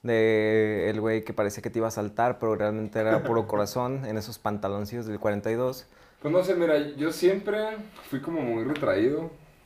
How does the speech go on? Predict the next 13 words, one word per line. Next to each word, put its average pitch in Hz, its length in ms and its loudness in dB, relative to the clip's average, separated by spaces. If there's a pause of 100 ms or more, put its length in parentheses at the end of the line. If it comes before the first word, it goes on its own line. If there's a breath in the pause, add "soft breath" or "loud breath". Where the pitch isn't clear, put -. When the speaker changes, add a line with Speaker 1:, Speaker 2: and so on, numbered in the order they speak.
(100)
Speaker 2:
en, 95 520 -4 (300)
cuando 104 180 -4
estaba 110 260 4
como 117 160 2
más 104 160 2
chico, 135 320 -4
en 147 80 -4
primaria 101 640 2
y 95 80 4
así, 92 260 -4
en 113 80 -2
secundaria. 113 560 -2 (720 loud breath)
Entonces, 110 920 -8